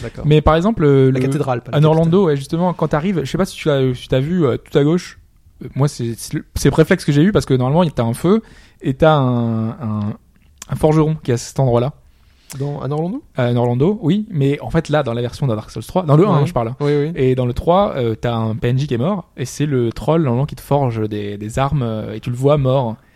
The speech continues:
Speaker 2: C'est pour ça qu'il te garde,
Speaker 1: Il, il
Speaker 2: il
Speaker 1: est à
Speaker 2: te
Speaker 1: quel niveau exactement par rapport au, au bûcher qui se trouve devant un Orlando ?
Speaker 2: À Orlando, quand t'arrives, là, tu, tu, t'as la, les grands étages, là, enfin,
Speaker 1: Ouais,
Speaker 2: le,
Speaker 1: ouais.
Speaker 2: le, les grands escaliers,
Speaker 1: Oui.
Speaker 2: et directement à gauche.
Speaker 1: Ah, c'est, c'est un cadavre sur lequel d'ailleurs tu peux récupérer
Speaker 2: Oui.
Speaker 1: un, quelque chose.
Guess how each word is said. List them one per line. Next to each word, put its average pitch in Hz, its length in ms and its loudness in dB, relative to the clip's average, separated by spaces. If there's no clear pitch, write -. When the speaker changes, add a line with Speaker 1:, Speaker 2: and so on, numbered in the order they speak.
Speaker 2:
C'est - 140 -2
pour 135 80 4
ça 196 120 2
qu'il - 100 -16
te 143 100 0
garde, 147 320 2
Speaker 1:
Il, 156 100 -2
il 180 120 -8
Speaker 2:
il 160 80 0
Speaker 1:
est 170 40 2
à 160 40 2
Speaker 2:
te 139 80 4
Speaker 1:
quel 120 160 6
niveau 117 260 0
exactement 131 320 -6
par 131 120 -8
rapport 135 200 -6
au, 127 540 -2
au 135 40 -2
bûcher 151 440 -2
qui 139 100 -18
se - 60 -16
trouve 143 140 -10
devant 135 220 -6
un 131 80 -6
Orlando ? 131 420 -8
Speaker 2:
À 139 140 4
Orlando, 156 440 6
quand 156 180 -2
t'arrives, 156 360 0
là, 160 100 2
tu, 123 240 0
tu, 135 160 -10
t'as 110 140 -4
la, 113 80 -4
les 120 240 -8
grands 143 240 2
étages, 156 340 -4
là, 185 60 -4
enfin, 127 180 -2
Speaker 1:
Ouais, 117 160 0
Speaker 2:
le, 113 60 0
Speaker 1:
ouais. 156 220 -2
Speaker 2:
le, 113 100 -8
les 113 120 -12
grands 127 160 -2
escaliers, 131 360 -2
Speaker 1:
Oui. 147 240 -2
Speaker 2:
et 127 240 0
directement 165 460 0
à 143 80 0
gauche. 127 160 -4
Speaker 1:
Ah, 220 180 -4
c'est, 143 260 0
c'est - 160 -4
un 139 100 -2
cadavre 156 280 -2
sur 151 100 -4
lequel 143 160 -6
d'ailleurs 143 140 -2
tu - 80 -12
peux - 80 -6
récupérer 143 380 0
Speaker 2:
Oui. 139 40 -4
Speaker 1:
un, 131 120 -6
quelque 147 200 -12
chose. 180 220 -10